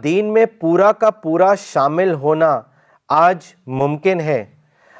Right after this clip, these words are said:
اگر ہے تو کیسے؟ جبکہ دنیا میں ہر طرف گناہ کا بازار لگا ہوا ہے۔ ہم کو کام بھی کرنا ہے اور پیسے بھی کمانے ہیں اپنے پریوار کے لیے۔ پلیز اس کا کوئی حل بتائیں۔"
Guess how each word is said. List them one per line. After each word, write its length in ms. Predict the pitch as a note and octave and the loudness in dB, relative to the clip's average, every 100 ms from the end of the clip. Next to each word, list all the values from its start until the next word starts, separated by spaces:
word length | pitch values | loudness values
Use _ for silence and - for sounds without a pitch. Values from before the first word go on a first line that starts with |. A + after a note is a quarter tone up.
| - | -4
اگر 260 | D3+ G3 | 0 2
ہے 320 | G3+ D#3 F#3+ A3+ | 2 2 2 2
تو 180 | A3 | 0
کیسے؟ 640 | G#3+ - D#3 D#3 E3+ C#3+ G#2 _ _ _ _ - | -2 -2 -2 0 -2 -2 -4 _ _ _ _ -12
جبکہ 380 | B2 E3 - G#3 | -4 -4 -2 -2
دنیا 400 | C#3+ D3+ F#3 G3+ | 0 0 2 2
میں 220 | G#3 G3+ | 0 -2
ہر 220 | D3+ F#3 | 2 0
طرف 400 | G#3+ - F3 G3 D3 A2+ | 0 0 2 2 -2 -4
گناہ 300 | C#3+ D#3 F#3 | 0 2 2
کا 340 | F#3+ F3+ F#3 F#3 _ _ - A2+ | 2 4 4 0 _ _ -10 -2
بازار 400 | C#3 C#3 E3 F#3 | 0 2 2 4
لگا 300 | D#3+ C#3+ D3 | 2 2 0
ہوا 320 | C3 B2+ A2+ | 0 -2 -2
ہے۔ 200 | G#2+ F#2+ _ _ _ _ _ - | -6 -10 _ _ _ _ _ -6
ہم 160 | F3 | -4
کو 120 | F3 G#3 | -2 -4
کام 380 | - D#3+ F3+ | 0 2 2
بھی 160 | F#3 G3 | 0 -2
کرنا 420 | F#3+ F3+ F#3 F#3+ | 0 0 0 0
ہے 160 | F#3+ G#3+ | 0 0
اور 220 | E3+ F3 | 2 0
پیسے 400 | F3 D#3+ D3+ G3 | 0 -2 0 0
بھی 120 | F#3+ | 0
کمانے 480 | F#3 D#3+ C#3+ D3 E3+ | -2 0 0 0 -2
ہیں 220 | E3 F3+ G3 _ _ - | -2 -4 -6 _ _ -6
اپنے 340 | D3 E3+ F3+ | -6 -2 -6
پریوار 500 | F3+ D#3 D3+ D3+ D#3 | -2 -2 0 2 0
کے 200 | D#3+ D#3 | 0 -4
لیے۔ 280 | C3 A2 G2+ - _ _ _ _ | -4 -8 -12 -16 _ _ _ _
پلیز 280 | F3+ G#3 G#3+ | -4 -2 0
اس 180 | F#3 - | -4 0
کا 140 | G#3 | -2
کوئی 220 | G3+ G#3+ D#3+ | 0 0 0
حل 160 | D#3+ F3+ | 0 0
بتائیں۔" 420 | D3+ C3 A2 F#2+ | 0 -2 -4 -8